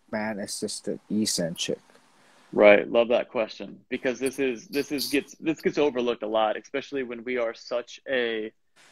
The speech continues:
Speaker 2: and I say we, like, in, in, as in our industry, um, we are so output driven when it comes to the performance training that we do, right? Like, everything is about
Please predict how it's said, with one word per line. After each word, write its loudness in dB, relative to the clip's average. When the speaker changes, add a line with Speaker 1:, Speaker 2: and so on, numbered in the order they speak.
Speaker 2:
and -4
I 2
say -2
we, -6
like, -6
in, -8
in, -8
as -8
in -8
our -8
industry, -4
um, 0
we 6
are 6
so -2
output -4
driven -6
when -8
it -10
comes -6
to 0
the -2
performance -2
training -6
that -4
we -4
do, -2
right? 2
Like, -2
everything 0
is -4
about 0